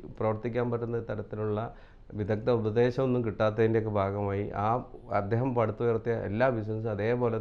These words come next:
തകർന്ന് തരിപ്പണമാവുകയും ചെയ്തിട്ടുള്ളത്. അവിടെ നിന്ന് പഠനത്തോടൊപ്പം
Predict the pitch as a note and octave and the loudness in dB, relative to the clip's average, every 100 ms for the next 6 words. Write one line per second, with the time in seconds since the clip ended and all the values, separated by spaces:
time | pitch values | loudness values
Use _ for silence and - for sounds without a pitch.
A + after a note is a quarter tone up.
0 | - G2+ G2 G2+ G2+ F#2 - F#2+ F2 E2+ | -2 -2 -2 -2 -2 -4 -2 -4 -2 -4
1 | D2 - - - - - - - - - | -6 -8 -10 -16 -18 -20 -20 -20 -20 -20
2 | - - - A2+ C#3+ F#3 F3 E3 F3 E3+ | -20 -18 -2 4 8 10 10 8 6 2
3 | D3+ C3+ C3+ D3 D#3 D#3 C#3+ C#3+ | 2 4 4 4 6 6 6 4